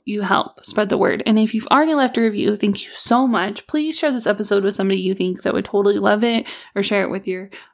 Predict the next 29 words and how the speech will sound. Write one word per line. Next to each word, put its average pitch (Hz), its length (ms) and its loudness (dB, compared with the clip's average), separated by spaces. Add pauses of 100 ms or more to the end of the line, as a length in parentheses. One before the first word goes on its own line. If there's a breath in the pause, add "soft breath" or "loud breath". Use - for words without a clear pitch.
(140)
on 190 220 -2
your 180 260 -6
social 202 320 -6
media 269 320 4
feed. 233 560 -2 (760 loud breath)
Just 220 220 -4
thank 262 220 4
you 269 80 2
so 240 140 0
much 190 200 0
for 185 360 -2 (220)
helping 202 340 -2
me 196 420 -2
spread 190 300 -10
the 196 60 -2
message 285 640 2
and 202 300 0
supporting 254 540 0
this 226 160 2
show. - 400 -4 (960)
You 220 180 2
know, 233 440 2 (760)
if - 160 -12
you've 233 120 -2
been 262 100 6
here 277 160 2
for 302 160 -2
a 285 80 0
while, 208 460 -2